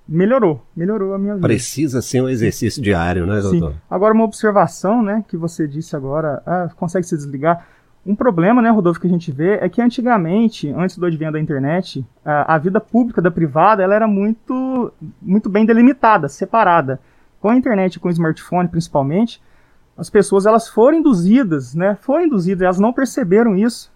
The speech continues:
Speaker 1: pelos aplicativos, pelas empresas de tecnologia, pelas gigantes,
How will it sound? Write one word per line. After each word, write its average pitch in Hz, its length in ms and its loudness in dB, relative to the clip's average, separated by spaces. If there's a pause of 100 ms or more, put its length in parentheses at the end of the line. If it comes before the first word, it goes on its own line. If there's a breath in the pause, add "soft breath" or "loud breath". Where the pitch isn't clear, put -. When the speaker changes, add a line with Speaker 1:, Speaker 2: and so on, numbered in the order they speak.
(140)
Speaker 1:
pelos 175 200 -2
aplicativos, 165 800 -2
pelas 165 300 -2
empresas 160 280 0
de - 40 -20
tecnologia, 151 540 -2
pelas 165 200 0
gigantes, 160 500 -2